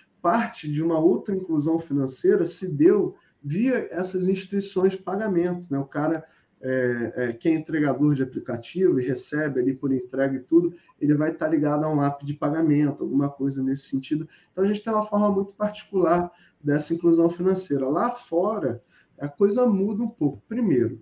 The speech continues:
é, você tem uma população bancarizada, que o crédito tá bem estabelecido já há bastante tempo, seja nos Estados Unidos, seja na Europa, assim,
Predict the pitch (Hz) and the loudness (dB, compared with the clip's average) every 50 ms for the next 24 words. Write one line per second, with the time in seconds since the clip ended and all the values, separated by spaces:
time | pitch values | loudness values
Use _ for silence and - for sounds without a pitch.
0 | _ - - 135 131 165 - - _ _ _ _ _ - 139 - 170 165 - - | _ -8 -4 -4 -4 -4 -6 -12 _ _ _ _ _ -14 -6 -2 -2 -2 0 0
1 | 180 214 220 190 - - 151 160 151 151 - 160 156 - 160 151 143 143 - 143 | 0 2 2 0 0 0 -2 -2 -2 -2 -2 -4 -4 -2 -2 -2 -2 -2 -2 0
2 | 139 135 131 131 135 - - 123 123 117 117 117 123 131 139 - 190 - 175 - | 0 2 2 0 -2 -2 -4 -4 -2 -4 -4 -4 -2 -2 0 0 -2 -2 -6 -10
3 | - 135 - - 139 135 135 135 - - 127 123 123 123 123 123 - - - 123 | -12 -14 -8 -2 0 0 0 0 -2 -4 -2 0 2 2 2 2 0 -4 -8 -6
4 | 123 117 117 113 113 - - 135 135 131 127 123 127 123 123 123 120 120 113 113 | -4 -2 -2 -2 -2 0 2 2 2 2 2 0 0 0 0 0 0 -2 -4 -6
5 | - - 127 117 110 - - - 135 143 175 190 180 - - _ _ _ _ _ | -8 -6 -6 -6 -6 -6 -6 -2 0 2 2 2 0 -2 -10 _ _ _ _ _
6 | _ - - 160 160 151 156 143 147 143 139 135 - - - 170 170 135 123 117 | _ 0 4 4 6 6 6 6 6 6 4 2 -4 -6 0 2 2 2 2 0
7 | 120 120 113 113 127 147 160 143 - - - - - 131 131 127 131 123 123 123 | -2 -2 0 4 4 4 4 4 0 -6 -4 0 2 2 4 2 2 0 0 0
8 | 117 117 113 117 117 127 180 - - - 113 113 - 120 117 117 117 | 0 0 0 0 2 0 0 0 -2 -6 -10 -8 -6 -4 -4 -4 -4